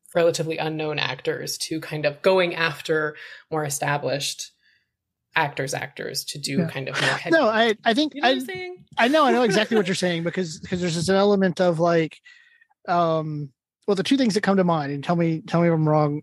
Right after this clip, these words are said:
Speaker 2: on this. It's the, um, and the series Loki, and you have Owen Wilson, um, and his famous wow, but they intentionally left it out, right? 'Cause they, they didn't, they didn't, they weren't getting him for that. Um,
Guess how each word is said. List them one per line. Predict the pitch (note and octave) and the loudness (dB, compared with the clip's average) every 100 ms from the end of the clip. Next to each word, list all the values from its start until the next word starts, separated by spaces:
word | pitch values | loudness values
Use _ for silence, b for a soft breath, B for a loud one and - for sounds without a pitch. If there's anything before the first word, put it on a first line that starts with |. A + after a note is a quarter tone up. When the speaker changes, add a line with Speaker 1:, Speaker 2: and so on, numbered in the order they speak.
| D#3 | -2
Speaker 2:
on | D3+ D3 | 0 2
this. | C#3+ C#3+ - - | 0 -2 -6 -4
It's | D#3 C#3 - - | -4 -2 -8 -6
the, | D3+ C#3+ C#3+ C3+ C#3+ B B B B B _ _ | -6 -4 -6 -6 -10 B B B B B _ _
um, | - D3+ D3 C#3+ C#3+ - - _ _ _ _ - | -2 0 0 -2 -6 -10 -14 _ _ _ _ 2
and | F#3+ E3+ | 2 2
the | |
series | - A3+ G#3+ G3+ | 2 2 2 4
Loki, | E3 - F#3+ - _ | 0 0 -8 -8 _
and | - D#3 | -2 0
you | |
have | D#3+ | 4
Owen | E3 F3 | 4 4
Wilson, | D#3 D3 D#3 D#3 - b b b _ - | 2 0 -2 -4 -6 b b b _ -2
um, | E3 D3+ D3+ D3 C#3+ _ _ | 0 2 0 -4 -6 _ _
and | D3+ C#3+ | -6 -4
his | C#3+ C3+ | -2 -4
famous | - D#3+ D#3 - | -2 0 2 2
wow, | D#3 D#3 D3 D3 D3 | 2 4 2 2 0
but | D3 - _ _ - | -2 -4 _ _ -6
they | F3 | -4
intentionally | C#3+ F3+ E3+ G3 F3+ | -2 -2 -2 2 4
left | F3 - | 2 2
it | F#3+ | 2
out, | B3+ - _ - | 2 0 _ -4
right? | D#3+ D#3+ | -2 -2
'Cause | - D#3+ | -2 0
they, | F#3 | 0
they | F3+ F#3+ | 2 2
didn't, | G#3 G3+ A3+ | 4 0 2
they | G3 | 2
didn't, | A#3+ G#3+ F3+ _ _ | 4 2 0 _ _
they | G3 | 2
weren't | A3 G3 | 2 0
getting | D3 F#3 E3 | 0 0 0
him | E3 D#3+ | 0 -2
for | - D#3 C#3+ | -4 -2 -2
that. | C3+ B2+ G#2 _ _ B B B B _ | 0 -6 -8 _ _ B B B B _
Um, | D#3+ D#3 D3 D3 C#3+ C#3+ | 0 2 2 0 -2 -6